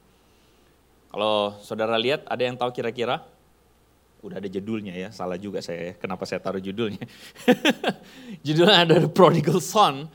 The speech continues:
Prodigal Son. Ini adalah sebuah penggambaran, visualisasi, parable yang Tuhan munculkan dalam Lukas pasal lima belas. Kisah anak yang hilang. Saudara tahu ceritanya ya?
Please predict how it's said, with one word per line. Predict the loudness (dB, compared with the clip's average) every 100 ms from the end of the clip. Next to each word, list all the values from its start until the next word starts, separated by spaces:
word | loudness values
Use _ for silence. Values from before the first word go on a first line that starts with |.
| -4
Prodigal | -2 2 6 6
Son. | 8 6 4 -8 -14 -20 _ _ _
Ini | -4 2 4
adalah | 6 8 8 6 -12 -16
sebuah | -14 -2 0 2 10 10 10 2 -14 _ _ -6
penggambaran, | -2 6 6 10 8 8 4 2 -12 -18 -20 _ -8
visualisasi, | 0 6 6 4 2 0 0 -10 -12 -16 _ _ _ _ _ _ _ _ _ _ _ _ _ _ _ 2
parable | 4 6 6 4 2 0
yang | -4 -4
Tuhan | -4 -4 -4 -4 -8 -12 -8
munculkan | -6 -2 -2 0
dalam | -2 -2 -6
Lukas | -6 -6 -6 -10 -12 -8
pasal | -6 -6
lima | -6 -6
belas. | -8 -10 -20 -20 _ _ _ _ _ _ _ _
Kisah | -8 -6
anak | -6 -6 -8
yang | -6
hilang. | -8 -8 -16 _ _ _ _ _ _ _ _ _ _ _ -6
Saudara | -2
tahu | 0
ceritanya | -2 -2 -2
ya? | -4